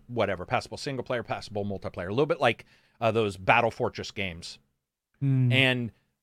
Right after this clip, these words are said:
Speaker 1: or it'll crumble and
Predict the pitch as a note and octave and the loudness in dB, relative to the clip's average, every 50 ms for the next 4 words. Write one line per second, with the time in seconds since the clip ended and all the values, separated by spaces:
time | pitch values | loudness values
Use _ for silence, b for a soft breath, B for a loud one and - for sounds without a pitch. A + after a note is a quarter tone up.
0 | _ F#3+ F#3+ A#3+ G3+ D3+ A2 G2 G2 F#2 - - - - - - _ _ _ _ | _ 6 8 8 8 8 6 4 2 -2 -6 -12 -20 -20 -20 -20 _ _ _ _
1 | _ _ _ _ _ _ _ _ _ C3+ D3+ D3+ A#2+ F#2 - - _ _ _ _ | _ _ _ _ _ _ _ _ _ 4 4 4 4 2 0 -8 _ _ _ _
2 | _ - C#3 B2+ A2+ A2 F2+ - - - _ _ _ _ _ _ _ _ _ _ | _ 2 2 2 4 2 -2 -6 -12 -18 _ _ _ _ _ _ _ _ _ _
3 | - C3 C3 A#2+ A2 G#2+ G2 G2+ | 2 4 4 4 2 -2 -6 -8